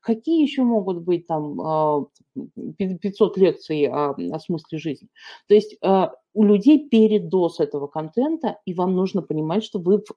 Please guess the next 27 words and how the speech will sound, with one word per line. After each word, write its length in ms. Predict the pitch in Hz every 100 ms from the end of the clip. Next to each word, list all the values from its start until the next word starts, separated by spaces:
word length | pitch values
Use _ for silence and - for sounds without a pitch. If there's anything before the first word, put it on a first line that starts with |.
| -
эту 320 | 175 165 214
среду 580 | 214 254 226 160 143 139 - _ _
сейчас 460 | - 208 - 165 156
будете 340 | 165 151 139
приходить 520 | 139 139 139 135 185 - - -
с 140 | -
не 160 | 240 269
очень, 560 | 269 214 220 277 262 240
я 180 | 175 214
бы 100 | 214
сказала, 720 | 220 165 160 185 196 185 165
э, 60 | 170
очень 400 | 165 190 175 143
часто 320 | 185 220 -
с 100 | 214
не 120 | 175
очень 400 | 147 165 - 208 196 _ _
приятными, 880 | - 220 156 147 147 170 165 160 156 - _ -
э, 40 | 143 131
известиями, 640 | 160 147 139 156 - 220 220
не 180 | 190
очень 320 | 147 147 - 180
приятными, 920 | - 127 139 143 151 151 147 139 135
м, 540 | - 143 143 135 131 127
темами 460 | - 208 135 123 117
для 120 | 127
людей. 420 | 127 123 - -